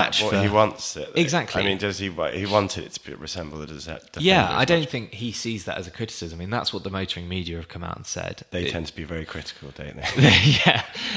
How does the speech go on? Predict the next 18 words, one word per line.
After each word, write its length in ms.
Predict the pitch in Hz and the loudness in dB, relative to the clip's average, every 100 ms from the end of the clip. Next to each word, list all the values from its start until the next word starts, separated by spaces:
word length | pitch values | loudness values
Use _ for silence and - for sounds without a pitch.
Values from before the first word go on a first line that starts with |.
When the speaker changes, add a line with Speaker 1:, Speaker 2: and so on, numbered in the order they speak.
| - | 0
Speaker 1:
they 160 | 127 - | 2 2
tend 240 | 139 131 | 0 -4
to 80 | 113 | 0
be 160 | 113 95 | 0 2
very 240 | 107 98 | 2 2
critical 420 | - 101 - 98 | 0 -6 -4 -4
of 80 | 92 | -2
newcomers. 640 | 95 85 95 87 85 85 - | -4 -4 -4 -4 -6 -8 -6
Speaker 2:
Yeah. 300 | 87 90 85 | -4 -2 -2
Speaker 1:
And 240 | 87 85 | -4 -8
to 80 | - | -2
be 100 | 92 | 0
honest, 380 | 85 85 - - | 0 -4 -8 -8
you 100 | 76 | -4
know, 120 | 85 | -2
any, 240 | 85 90 - | -2 -4 -6
anything 440 | 92 82 92 87 | -6 -8 -10 -10
that 140 | 90 | -12